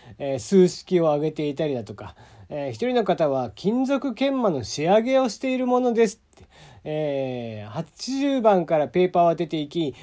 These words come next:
二千番まで上げた後、コンパウンドの三千番で磨きましたが、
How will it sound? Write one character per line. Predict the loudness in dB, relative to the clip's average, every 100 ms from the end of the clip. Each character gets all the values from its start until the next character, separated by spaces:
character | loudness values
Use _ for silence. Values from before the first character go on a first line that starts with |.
| -12
二 | -6
千 | 0 0
番 | 2 0
ま | 0
で | 4
上 | 6
げ | 4 2
た | 2
後、 | 2 2 0 0
コ | 0 0
ン | 0
パ | 0
ウ | 0
ン | -2
ド | -2
の | -4
三 | -2 -2
千 | -2 0
番 | 0 2
で | 4
磨 | 4 2
き | -2
ま | -4
し | -2
た | 0
が、 | 0